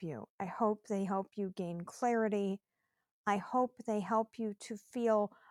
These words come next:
more offensive and not defensive, or more on the offense and not being on the defense so much. Obviously, hashtag sportsing, that didn't go well. <laughs> Please let me know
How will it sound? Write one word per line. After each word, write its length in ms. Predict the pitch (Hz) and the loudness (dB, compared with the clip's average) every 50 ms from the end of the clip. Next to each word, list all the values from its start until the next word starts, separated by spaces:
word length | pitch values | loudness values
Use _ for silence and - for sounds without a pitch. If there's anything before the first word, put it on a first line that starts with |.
| - - | -14 -6
more 600 | 220 202 208 214 214 220 220 220 220 220 226 - _ _ _ _ _ _ _ _ - - | -2 0 2 2 4 4 4 4 4 2 0 -2 _ _ _ _ _ _ _ _ -2 -2
offensive 840 | 202 180 - _ _ - 254 247 247 240 - - - 190 185 175 185 | 0 -2 -2 _ _ -2 0 0 0 0 -2 0 2 2 2 2 2
and 180 | 185 190 190 | 0 0 2
not 260 | 196 196 196 - 185 | 2 2 2 0 0
defensive, 800 | 175 190 185 185 - - 175 170 165 156 - - - 131 - - - - - - _ _ _ - | -2 -2 -2 -4 -6 -6 -4 -4 -4 -4 -6 -8 -8 -8 -8 -8 -12 -18 -20 -20 _ _ _ 2
or 120 | 214 214 | 4 4
more 260 | 226 262 285 277 262 | 6 6 6 8 8
on 120 | 247 226 208 | 8 8 8
the 140 | 202 202 | 6 8
offense 840 | 208 214 226 220 208 - - 135 104 104 - - - - - - - _ _ _ _ _ _ _ _ _ _ _ _ _ _ _ _ _ _ _ _ _ _ _ _ _ | 8 10 10 10 8 8 4 0 0 0 -2 -6 -12 -12 -14 -14 -16 _ _ _ _ _ _ _ _ _ _ _ _ _ _ _ _ _ _ _ _ _ _ _ _ _
and 260 | - 185 185 190 190 196 | 0 0 2 2 4 6
not 260 | 196 190 190 185 - - 202 202 | 8 8 8 6 4 0 -4 -2
being 240 | 185 208 208 196 202 | 2 2 4 6 6
on 120 | 202 196 190 | 4 4 4
the 60 | 185 | 4
defense 960 | 180 175 214 220 214 - - - 170 120 95 101 - - - - - - - _ _ _ _ | 4 4 4 4 2 2 2 2 2 2 2 0 -4 -8 -8 -8 -8 -10 -12 _ _ _ _
so 260 | - - 220 196 180 | -4 0 2 4 4
much. 380 | 175 160 131 113 - - - - _ _ _ _ _ _ _ _ _ _ _ - | 6 4 4 2 0 -6 -16 -16 _ _ _ _ _ _ _ _ _ _ _ 8
Obviously, 460 | 208 202 208 208 214 214 - 226 214 | 10 10 10 10 6 2 2 2 4
hashtag 560 | 202 208 202 190 - - - 208 196 190 180 - | 4 6 4 4 2 2 2 2 2 2 0 -4
sportsing, 580 | - - 214 208 202 190 - 208 180 175 175 | -2 2 4 4 4 4 2 2 2 2 4
that 140 | 175 175 175 | 4 4 4
didn't 200 | 185 175 170 160 | 2 0 -2 0
go 140 | 160 143 151 | 0 0 2
well. 280 | 143 135 117 123 - - - - - - | 2 2 2 2 0 -4 -12 -8 -2 -2
<laughs> 1300 | 349 - - - - - - 415 - - - - - 453 480 480 466 440 415 415 370 311 254 - - | 0 4 6 4 4 6 4 2 2 2 -2 -8 -2 2 2 4 4 2 2 0 -4 -6 -8 -8 -2
Please 320 | - 247 220 214 208 - | 2 2 4 4 2 2
let 160 | 214 202 - - | 2 0 2 2
me 100 | 196 185 | 0 0
know 400 | 180 175 175 170 170 165 156 | 2 2 2 2 2 0 -2